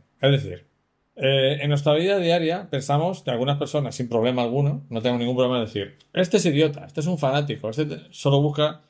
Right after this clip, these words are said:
eh, sesgo de conf-, de confirmación movido por su odio". Pero cuando esas mismas personas que criticamos en la vida real entran en un cine y se convierten en público, hay que respetarlos.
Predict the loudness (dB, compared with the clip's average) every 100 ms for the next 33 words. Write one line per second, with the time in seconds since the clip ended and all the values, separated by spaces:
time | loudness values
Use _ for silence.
0 | _ _ _ 0 2 4 0 -4 -2 0
1 | 2 0 0 -6 -8 -2 -2 -2 -2 -2
2 | 0 2 2 2 2 0 -4 -4 -6 -6
3 | -12 _ _ _ 4 4 4 2 0 -2
4 | -2 -2 -2 -2 -2 -4 -12 -18 _ _
5 | _ _ _ _ _ 0 2 4 2 0
6 | -4 -6 0 2 2 2 2 0 2 2
7 | 0 -4 -10 _ -2 0 2 2 0 0
8 | -2 -2 -2 -2 0 0 -2 0 0 2
9 | -2 -4 -10 _ _ _ _ _ _ _
10 | -4 0 2 4 4 4 2 -2 -10